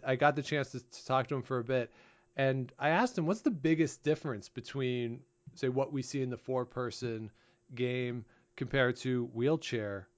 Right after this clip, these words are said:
curling?" And he said it's really the, the strategy has to be a little different because you don't have the same level of precision given that you don't have the sweeping. So you have to give yourself a little more margin for error on some shots. You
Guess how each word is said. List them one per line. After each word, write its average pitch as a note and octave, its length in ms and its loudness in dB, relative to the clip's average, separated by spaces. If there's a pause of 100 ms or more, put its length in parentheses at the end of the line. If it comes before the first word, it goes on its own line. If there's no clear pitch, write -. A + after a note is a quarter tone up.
curling?" A2+ 500 -6
And C3 100 -4
he E3 140 0
said G3 320 2
it's D#3 260 0 (140)
really D3 400 4
the, B2+ 540 0 (180)
the D3+ 60 0
strategy F#3 580 0
has C#3 320 -4
to D3+ 100 -2
be C#3+ 120 -2
a D3 40 2
little C3+ 220 -4
different D3 320 -4
because D3 160 0
you D3+ 60 0
don't G3 180 2
have E3+ 280 0
the C#3+ 60 -4
same D#3 380 0
level C#3+ 240 2
of C3+ 140 -2
precision E3+ 580 0
given C#3 340 0
that C3+ 140 -2
you C3 80 -2
don't B2+ 180 -2
have A2+ 220 -4
the A2 80 -6
sweeping. C#3 520 -4 (760)
So C#3 480 6
you C#3 100 -2
have D3 360 -2
to F3 140 4
give C#3+ 360 -2
yourself C3+ 320 0
a B2+ 40 -2
little C#3 300 2
more D#3 180 2
margin C#3 400 0
for C#3 200 -4
error C3 420 4
on B2+ 140 0
some A#2+ 180 -6
shots. A#2+ 560 0 (340)
You B2 120 -6